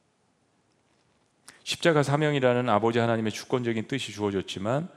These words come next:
그것을 자유함 가운데 순종으로 바꾸셨습니다. 순종으로 바꾸셨습니다. 하나님의 천지창조,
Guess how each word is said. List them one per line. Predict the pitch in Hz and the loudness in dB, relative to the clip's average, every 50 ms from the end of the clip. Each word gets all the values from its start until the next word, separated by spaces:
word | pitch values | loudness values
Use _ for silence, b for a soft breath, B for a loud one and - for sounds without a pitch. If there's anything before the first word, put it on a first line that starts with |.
| B B B B B B B B B B | B B B B B B B B B B
그것을 | B - - - 107 104 | B -14 -10 -8 -8 -6
자유함 | - - - - 104 104 110 110 104 104 104 | -6 -4 -4 -2 -2 0 0 0 0 -2 -4
가운데 | - 95 90 90 92 92 92 | -4 -4 -4 -4 -6 -8 -8
순종으로 | 92 - - - 180 196 190 180 170 165 147 131 113 107 | -8 -8 -8 -6 -4 -2 -2 -2 -2 -4 -4 -4 -4 -6
바꾸셨습니다. | - - 85 82 - - - 95 - - 85 - - - 85 80 78 - - 90 92 - _ _ _ _ _ _ _ _ _ | -6 -8 -10 -12 -12 -12 -16 -14 -10 -10 -10 -10 -10 -12 -14 -16 -18 -18 -20 -20 -20 -20 _ _ _ _ _ _ _ _ _
순종으로 | - - - 127 117 113 107 98 95 87 | -20 -16 -14 -12 -10 -8 -8 -8 -8 -10
바꾸셨습니다. | - 82 80 - - 87 - 85 85 - - 85 82 82 90 90 92 95 _ _ _ _ _ _ _ B B B B B B B B B B B | -12 -14 -16 -16 -16 -14 -12 -12 -12 -12 -12 -14 -16 -18 -18 -20 -20 -20 _ _ _ _ _ _ _ B B B B B B B B B B B
하나님의 | B - 151 147 147 143 131 | B 2 4 4 4 2 0
천지창조, | - - 156 156 151 135 - - 123 110 104 92 82 85 85 | -2 -4 -6 -6 -8 -8 -8 -6 -6 -6 -6 -6 -8 -10 -10